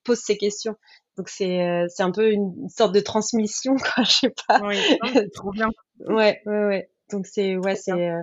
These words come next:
Speaker 1: oser, agir et puis, heu, pas trop rester dans ses, heu, dans ses réflexions, voilà.
Speaker 2: Passer à
Speaker 1: Et puis
Speaker 2: l'action.
Speaker 1: c'est,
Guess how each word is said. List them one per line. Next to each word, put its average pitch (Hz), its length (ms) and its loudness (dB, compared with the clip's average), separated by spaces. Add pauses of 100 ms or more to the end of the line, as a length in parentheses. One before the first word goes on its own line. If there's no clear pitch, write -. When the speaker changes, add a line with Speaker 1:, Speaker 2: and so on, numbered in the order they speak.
(160)
Speaker 1:
oser, 220 640 4
agir 196 640 0
et 190 80 0
puis, - 240 -8
heu, 175 160 0 (260)
pas 254 120 4
trop 262 140 0
rester 247 340 2
dans 214 160 2
ses, 208 260 0
heu, 190 100 2
dans 190 80 0
ses 190 180 -2
réflexions, 202 640 -2
voilà. 165 320 -6
Speaker 2:
Passer 190 240 -10
à 185 40 -4
Speaker 1:
Et 196 80 0
puis 208 140 -2
Speaker 2:
l'action. - 40 -
Speaker 1:
c'est, 208 180 0